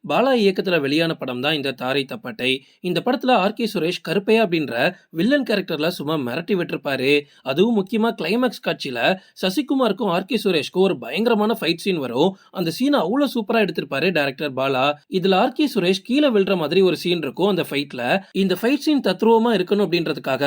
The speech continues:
ஆர் கே சுரேஷை உண்மையாவே கீழே விழ வச்சிருக்காரு டைரக்டர் பாலா.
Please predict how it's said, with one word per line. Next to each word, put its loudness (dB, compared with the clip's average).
ஆர் 2
கே -2
சுரேஷை 0
உண்மையாவே 0
கீழே 2
விழ 4
வச்சிருக்காரு -2
டைரக்டர் -2
பாலா. 2